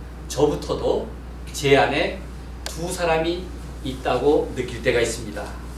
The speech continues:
왜냐하면 이런저런 경우에 따라서 처신이나 반응이 다르기 때문입니다. 누구든 겉사람의 모습만 보면 쉽게 실망합니다.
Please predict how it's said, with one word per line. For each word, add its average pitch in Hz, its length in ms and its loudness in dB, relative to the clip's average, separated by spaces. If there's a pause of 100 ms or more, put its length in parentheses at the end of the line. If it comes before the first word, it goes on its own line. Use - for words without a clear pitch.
(600)
왜냐하면 123 580 0 (320)
이런저런 185 720 6
경우에 147 460 4
따라서 - 640 6 (560)
처신이나 165 960 2 (500)
반응이 131 640 2 (320)
다르기 - 360 -6
때문입니다. 190 500 6 (1600)
누구든 214 560 6 (540)
겉사람의 185 680 6
모습만 170 500 4
보면 170 440 4 (680)
쉽게 - 520 0
실망합니다. 143 880 4